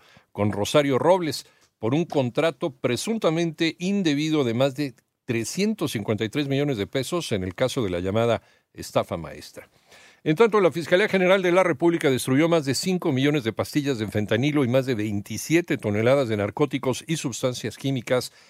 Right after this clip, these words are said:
en una empresa especializada y autorizada para ese fin en Culiacán, Sinaloa,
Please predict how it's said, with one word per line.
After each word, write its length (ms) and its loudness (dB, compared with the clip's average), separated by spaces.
en 180 0
una 180 2
empresa 440 -2
especializada 720 0
y 80 0
autorizada 540 -2
para 200 -2
ese 180 -4
fin 200 -4
en 80 -4
Culiacán, 480 -4
Sinaloa, 520 2